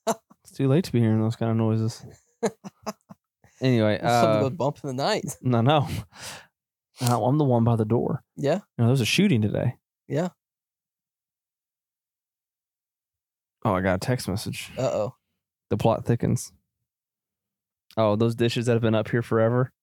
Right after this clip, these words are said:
Speaker 1: Yep.
Speaker 2: That I've had up here for months?
Speaker 1: Yep.
Speaker 2: <laughs> Abby said, uh, she tried to run them in the water, and the, but the spoon was stuck to the bowl,
Speaker 1: Oh.
Speaker 2: and she didn't wanna miss any more of The Bachelor. <laughs>
Speaker 1: Oh, that's great.
Speaker 2: So I gotta go undo this concrete slab of,
Speaker 1: <laughs>
Speaker 2: it's from, it's from, uh, Cocoa Pebbles I had
Speaker 1: Oh
Speaker 2: up here
Speaker 1: my
Speaker 2: from months
Speaker 1: God.
Speaker 2: ago.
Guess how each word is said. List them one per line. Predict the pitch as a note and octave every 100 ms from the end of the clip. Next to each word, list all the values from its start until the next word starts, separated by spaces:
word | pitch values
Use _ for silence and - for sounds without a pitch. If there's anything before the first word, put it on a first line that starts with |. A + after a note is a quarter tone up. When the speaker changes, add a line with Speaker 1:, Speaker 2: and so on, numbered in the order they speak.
| -
Speaker 1:
Yep. | C3 C3 -
Speaker 2:
That | G#2+
I've | A#2
had | A2
up |
here | A2+
for | A2 G#2+
months? | G#2+ A#2 B2 -
Speaker 1:
Yep. | B2+ C3 -
Speaker 2:
<laughs> | -
Abby | C3+ C3+ B2 A#2+
said, | - G#2+ G#2 - _ _ _ -
uh, | B2 A2+ G2+ G2+ G2+ C3
she | - A#2
tried | B2
to | A2
run | A2 A2
them |
in | A2
the | G#2
water, | G#2+ G#2+ A2
and | A2 G#2+
the, | -
but | - A2+
the |
spoon | - A2 A2
was | G2+
stuck | - - A2 A#2+
to | B2
the | G#2+
bowl, | G#2 G#2 A2+ - _ _ _ _ -
Speaker 1:
Oh. | G3+
Speaker 2:
and |
she | B2
didn't | A#2 G#2+
wanna | A2+
miss | G#2 G#2+ G#2+
any | G#2
more | G#2
of |
The | A#2
Bachelor. | G#2 G#2+ - G2+ B2
<laughs> | - _ -
Speaker 1:
Oh, | D#3+ D3
that's | D3 -
great. | D#3 D3 - -
Speaker 2:
So | A2+
I |
gotta | A2+ A2
go | G#2+ G#2 G2+ _ _ _ _ -
undo | A2+ A2+ G#2+ A2+ A2
this | G#2 G#2 - - -
concrete | A#2 A2 - -
slab | - A2 G#2 G#2+
of, | B2 A#2+ - - -
Speaker 1:
<laughs> | - -
Speaker 2:
it's | C3
from, | - C3 A#2+
it's | -
from, | C3+ A#2
uh, | G#2
Cocoa | A#2+ A2
Pebbles | G2+ G2 - A2+
I | -
had | D#3+
Speaker 1:
Oh |
Speaker 2:
up | D#3+ B2
here | A2
Speaker 1:
my |
Speaker 2:
from | A2
months | A2+ A2 A#2
Speaker 1:
God. | B2+
Speaker 2:
ago. | G#2+